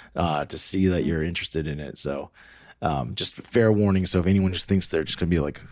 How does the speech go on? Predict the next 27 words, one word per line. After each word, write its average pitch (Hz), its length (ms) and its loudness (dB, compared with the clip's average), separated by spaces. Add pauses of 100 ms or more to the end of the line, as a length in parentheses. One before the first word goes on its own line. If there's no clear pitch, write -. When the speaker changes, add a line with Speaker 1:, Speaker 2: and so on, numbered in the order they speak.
(120)
Speaker 1:
"Oh, - 220 4
I'm - 60 2
just - 120 -4
gonna 113 160 4
go 120 540 6
check 123 200 0
out 127 120 4
a 123 40 4
couple," 76 420 0
it 98 160 6
is, 107 380 6
it's 113 200 2
a - 20 -6
pretty 98 340 4
intense 76 300 -4
process. 76 560 -2
I 117 120 4
ended 147 180 6
up 117 100 2
not 110 340 2
buying 92 360 2
one. 151 340 4 (420)
Um, 92 420 4 (180)
looking 120 280 4
back 113 240 4
on 131 140 4
it, 170 160 4